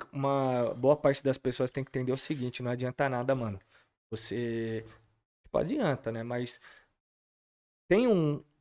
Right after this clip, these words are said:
um problema por conta daquilo que a gente já colocou, da questão da estrutura de, às vezes a pessoa vota ideologicamente no,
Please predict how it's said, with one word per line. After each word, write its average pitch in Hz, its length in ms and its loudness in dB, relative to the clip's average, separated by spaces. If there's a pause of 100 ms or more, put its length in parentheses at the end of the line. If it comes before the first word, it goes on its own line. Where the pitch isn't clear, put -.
um 143 160 -2
problema 139 760 6
por 127 120 -8
conta 131 240 -4
daquilo 127 300 0
que - 100 2
a 123 40 4
gente 123 180 0
já 120 100 4
colocou, 120 420 0
da 123 120 0
questão 120 340 -6
da 117 80 0
estrutura 120 460 -4
de, 117 200 -10
às 117 200 -4
vezes 139 180 2
a 143 60 2
pessoa 135 300 0
vota 127 260 2
ideologicamente 127 840 -2
no, 117 260 -6